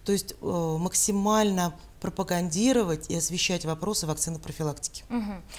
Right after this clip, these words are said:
Speaker 2: То есть, а, любой житель нашего региона может,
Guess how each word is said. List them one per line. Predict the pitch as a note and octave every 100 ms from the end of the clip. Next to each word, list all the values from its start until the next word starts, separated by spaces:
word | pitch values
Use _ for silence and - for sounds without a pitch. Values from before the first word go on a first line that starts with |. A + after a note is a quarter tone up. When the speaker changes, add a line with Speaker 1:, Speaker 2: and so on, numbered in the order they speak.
| - - - - -
Speaker 2:
То |
есть, | D4 C#4+ -
а, | C4 B3+ B3 A#3+ A3+ A3
любой | A3+ F#4
житель | B3 D4+ - A#3+
нашего | A3+ A3 - G3
региона | G3+ G3+ C4+ F4+ G4 C4+ A3+
может, | A#3 C#4+